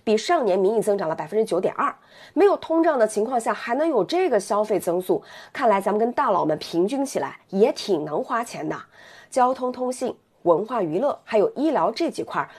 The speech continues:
增速都是百分之十五左右，是消费的主要拉动力量。再来看经济大盘方面，去年全国生产总值一百二十六万亿，增长了百分之五点二，全球遥遥领先。城镇调查失业率百分之五点二，稳中有降。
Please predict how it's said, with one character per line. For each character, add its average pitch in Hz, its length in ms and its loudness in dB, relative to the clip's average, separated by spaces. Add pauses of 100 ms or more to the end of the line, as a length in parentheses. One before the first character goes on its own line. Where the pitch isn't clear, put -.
增 254 240 6
速 226 160 0
都 185 140 0
是 196 80 -6
百 - 140 -10
分 185 100 -4
之 208 80 0
十 190 300 -2
五 240 200 0
左 233 200 -4
右， 143 180 -4 (160)
是 226 180 4
消 285 300 -2
费 294 180 0
的 165 140 0
主 160 260 0
要 220 200 2
拉 175 200 -2
动 170 160 -4
力 170 120 -2
量。 156 160 -2 (560)
再 311 120 6
来 285 80 4
看 277 140 -2
经 277 140 -2
济 262 140 -4
大 247 120 2
盘 180 180 -6
方 190 140 -4
面， 180 220 2 (100)
去 294 180 -4
年 247 120 4
全 202 260 -2
国 226 140 4
生 226 160 0
产 202 160 -4
总 156 160 -2
值 170 300 -2
一 262 140 -4
百 - 160 -2
二 220 200 0
十 190 140 -4
六 196 140 2
万 165 200 -2
亿， 165 140 -2 (160)
增 247 180 2
长 202 120 2
了 180 60 0
百 165 120 0
分 202 80 -6
之 208 60 4
五 180 140 4
点 190 120 0
二， 175 180 -2 (140)
全 - 340 2
球 185 280 2
遥 175 240 4
遥 175 160 2
领 165 160 0
先。 156 260 -4 (340)
城 262 240 0
镇 349 160 2
调 311 160 2
查 220 160 -4
失 - 140 -6
业 269 60 0
率 254 100 0
百 170 120 0
分 190 100 -4
之 233 40 2
五 208 140 2
点 180 120 2
二， - 260 0
稳 180 340 4
中 330 240 2
有 254 180 -2
降。 302 220 0